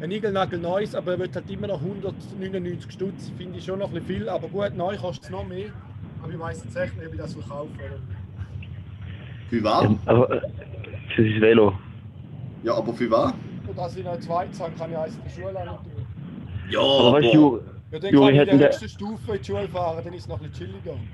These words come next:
Speaker 3: Aber Juri hat nicht dein Velo. Was hat das für, für einen Anschluss? <clears throat>
Speaker 1: Ja, Alter, da musst du schon richtig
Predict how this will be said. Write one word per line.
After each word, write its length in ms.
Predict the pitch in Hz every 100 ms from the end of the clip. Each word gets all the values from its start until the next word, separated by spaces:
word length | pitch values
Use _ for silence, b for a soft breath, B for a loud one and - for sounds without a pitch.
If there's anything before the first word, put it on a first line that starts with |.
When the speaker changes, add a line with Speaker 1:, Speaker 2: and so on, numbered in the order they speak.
| - - - - - -
Speaker 3:
Aber 160 | - 120
Juri 300 | 135 139 127
hat 140 | 127
nicht 160 | 147 175
dein 240 | 196 165 156
Velo. 500 | 156 151 156 160 - - - - - - - - -
Was 120 | 143 135
hat 160 | 175
das 100 | 175
für, 160 | 165 147
für 160 | 143 143
einen 60 | 143
Anschluss? 400 | 147 156 110 92 - -
<clears throat> 200 | - -
Speaker 1:
Ja, 1200 | 247 240 185 143 131 107 - - - - 147 156 156
Alter, 120 | 156 147
da 120 | 135 - - -
musst 180 | 156
du 40 | 185
schon 120 | 175
richtig 260 | 170 -